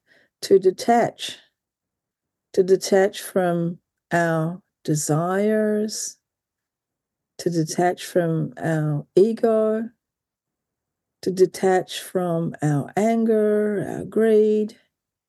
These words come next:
And these are the ways that we can come to a more and more peaceful state.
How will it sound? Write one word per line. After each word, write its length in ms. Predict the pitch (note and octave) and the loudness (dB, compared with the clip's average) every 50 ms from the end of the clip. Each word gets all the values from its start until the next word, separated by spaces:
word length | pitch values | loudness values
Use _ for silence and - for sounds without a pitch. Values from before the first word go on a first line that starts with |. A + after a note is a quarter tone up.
| _ _ _ _ _ _ _ _ _ _ _ _ _ _ _ _ _ _ _ _ _ _ _ _ _ _ _ _ _ _ _ _ _ _ _ _ _ _ _ _ _ _ _ _ _ _ _ _ _ _ _ _ _ _ - | _ _ _ _ _ _ _ _ _ _ _ _ _ _ _ _ _ _ _ _ _ _ _ _ _ _ _ _ _ _ _ _ _ _ _ _ _ _ _ _ _ _ _ _ _ _ _ _ _ _ _ _ _ _ 0
And 180 | G#3 G3 G#3 G3+ | 2 2 2 6
these 600 | - G#3 G3+ G#3+ A3 A3 A3 A3 G#3+ G#3+ - - | 6 6 6 6 4 2 0 -2 -2 -2 -4 -2
are 160 | - G3+ F#3+ | 0 0 2
the 160 | G3 G3 F#3+ | 4 4 4
ways 520 | F#3+ F#3+ F#3+ F#3 F#3+ F#3+ F#3+ G3 F#3+ - - | 4 4 2 4 4 4 4 4 2 0 -2
that 140 | - E3 - | -4 -4 -2
we 220 | - F3+ F#3 F#3 | 2 2 2 2
can 240 | F#3 - G3 F#3 F#3 | 0 -2 -6 -6 -6
come 380 | A#3+ B3 G#3 F#3+ F#3 F#3+ F#3+ G3+ | -4 -4 -4 -2 -2 -2 -4 -4
to 180 | - - F#3 | -2 0 2
a 80 | F3+ F3 | 2 2
more 720 | F3 F3 F3+ F3+ F3+ F3+ F3+ F3+ F3+ F3+ F3+ F3+ - - - | 2 0 0 2 2 4 4 2 2 2 0 -2 -6 -6 -4
and 200 | E3+ F3 E3+ E3+ | -4 -2 0 0
more 320 | E3+ E3+ E3+ E3+ E3+ E3 | 0 0 0 0 0 -2
peaceful 600 | - - - F3+ E3+ E3+ - - - - - B2 | -4 -6 -2 0 0 0 -2 -4 -8 -8 -8 -6
state. 760 | E3 - - - - F3 E3 E3 C#3 C3+ - - - - - | -6 -6 -8 -4 -2 0 0 0 0 -2 -6 -8 -14 -20 -20